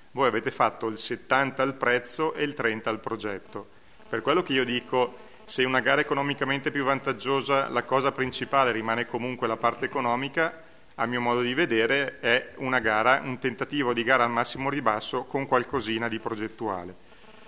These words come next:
Comunque ribadisco, mm, soddisfatto della risposta,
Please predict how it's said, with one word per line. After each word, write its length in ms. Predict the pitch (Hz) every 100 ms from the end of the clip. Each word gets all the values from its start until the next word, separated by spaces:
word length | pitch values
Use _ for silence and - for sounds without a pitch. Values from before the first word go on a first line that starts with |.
| - -
Comunque 260 | 120 135 127
ribadisco, 680 | 117 113 123 123 113 110 -
mm, 460 | 117 107 104 - 135
soddisfatto 600 | - 120 117 - 135 -
della 180 | 123 131
risposta, 760 | 151 - 123 123 - 160